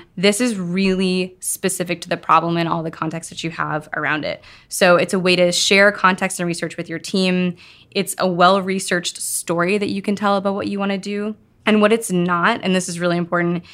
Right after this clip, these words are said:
is a description of what you're building. It's not a list of requirements. It's not a list of features.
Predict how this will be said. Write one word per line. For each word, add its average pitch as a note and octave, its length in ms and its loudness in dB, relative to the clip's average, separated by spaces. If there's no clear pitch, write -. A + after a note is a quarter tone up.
is G3 160 0
a F#3+ 80 2
description F#3+ 580 -2
of F#3 100 -2
what F#3 120 0
you're F#3 120 0
building. F3 560 -2
It's - 140 -6
not F3+ 160 4
a - 20 0
list F#3 220 2
of F3+ 120 0
requirements. E3+ 680 4
It's - 140 -8
not E3+ 100 0
a E3 40 -4
list F3+ 280 0
of F3 80 -4
features. E3+ 680 -2